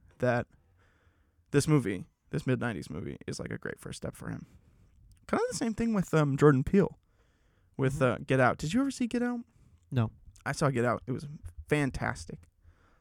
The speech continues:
Speaker 1: Such a good movie. It's not, people like to, like, coin it as a horror movie. I don't think it's a horror movie.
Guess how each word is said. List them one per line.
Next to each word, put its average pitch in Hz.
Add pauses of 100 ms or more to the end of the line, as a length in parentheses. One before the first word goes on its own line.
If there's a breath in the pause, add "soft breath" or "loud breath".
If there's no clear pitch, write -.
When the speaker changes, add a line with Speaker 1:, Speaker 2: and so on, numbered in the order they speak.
(160)
Speaker 1:
Such -
a 127
good -
movie. - (540 soft breath)
It's -
not, 269 (340)
people 240
like 226
to, 214
like, 160
coin 131
it 156
as 131
a 127
horror 120
movie. 143 (100)
I 156
don't 170
think 135
it's -
a -
horror 98
movie. -